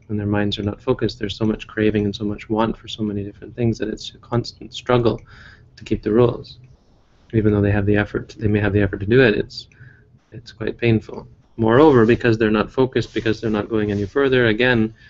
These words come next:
people will look down upon them when they realize that they have nothing to teach, they have no real wisdom and no understanding, not even any concentration.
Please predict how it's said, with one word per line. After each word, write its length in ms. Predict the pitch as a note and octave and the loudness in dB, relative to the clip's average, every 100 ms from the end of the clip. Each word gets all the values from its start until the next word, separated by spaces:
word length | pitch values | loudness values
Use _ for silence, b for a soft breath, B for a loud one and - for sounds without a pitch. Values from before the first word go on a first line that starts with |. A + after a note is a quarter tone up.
| b b b b b b _ _ - - | b b b b b b _ _ -16 -2
people 440 | A2+ A2+ G#2+ G#2 - | 0 4 2 0 -4
will 180 | - A2 | 2 4
look 200 | G#2 G2 | 4 2
down 260 | A2 A#2+ B2 | 2 4 2
upon 300 | A#2 A2+ A2+ | 2 2 4
them 320 | A2+ A2+ A2 | 4 2 2
when 180 | G#2+ G#2 | 0 -2
they 160 | G#2+ | -6
realize 400 | G#2 G#2+ G#2 G2+ | -2 0 0 -4
that 100 | G#2 | -8
they 80 | A2 | -12
have 180 | G#2 G#2 | -10 -8
nothing 260 | G2+ G#2 | -8 -8
to 80 | G2 | -10
teach, 380 | F#2+ A#2+ A#2 - | -4 0 0 -2
they 100 | A2 | -10
have 140 | G#2+ | -6
no 120 | G#2 G2+ | -6 -4
real 260 | G2+ G#2 | -2 0
wisdom 460 | G#2 G#2+ - G#2 G#2 | 2 0 -2 -6 -6
and 80 | G#2 | -6
no 120 | G2+ | -10
understanding, 640 | G2 G2 - G#2 G#2 G#2 | -10 -12 -8 -6 -4 -6
not 180 | G#2 G#2 | -6 -6
even 180 | G#2 G#2 | -6 -6
any 160 | G#2 G2+ | -8 -12
concentration. 920 | - G2+ - G2 A#2+ A#2 - - | -14 -14 -14 -4 0 0 -2 -14